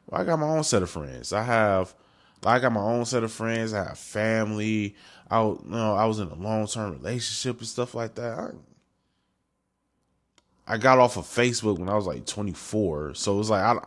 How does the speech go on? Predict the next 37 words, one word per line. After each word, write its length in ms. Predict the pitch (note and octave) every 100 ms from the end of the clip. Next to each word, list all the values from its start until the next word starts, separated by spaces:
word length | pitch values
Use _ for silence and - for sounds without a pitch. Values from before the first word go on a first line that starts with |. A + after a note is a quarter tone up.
| A#2+
I 40 |
don't, 200 | A#2+ - _ _ _ - - _
so 180 | - A2
the 80 |
friends 400 | G2+ - C3+ C3
I 160 | A#2 F2+ F2
did 240 | - C#3+ C#3
have 420 | G#2+ F#2+ F2+ F2
when 100 | F#2+
I 100 | G2
was 140 | F#2+
in 100 | E2
high 180 | E2+ F2
school, 440 | E2 E2 D#2+ D#2 D2 _ _ _ _ _ _ _ _ _ _ _ _ _ _ _
I 120 | - C3+
don't 160 | D#3+
know 120 | C3
who's 240 | A#2+ C#3+ B2
alive 420 | G#2+ B2 D3 C#3+
or 80 | C#3+
dead 320 | C3 F3+ C#3
from 160 | C3+ B2+
my 140 | A2+
graduation 560 | G#2 A2 G2+ G2+ F#2 E2+
class. 360 | G2 E2 D#2+
I 80 | G#2+
really 240 | D3 C#3
don't 200 | C3+ C#3+
know. 180 | D#3 C#3+
Like, 220 | G2 G#2+
I, 200 | G#2+ B2+ G#2+
I'm 120 | C3+
not 180 | C#3+ C3+
on 60 |
social 260 | A#2+ B2 A#2+
media 240 | A2+ A2+
anymore. 340 | A2 G#2+ G#2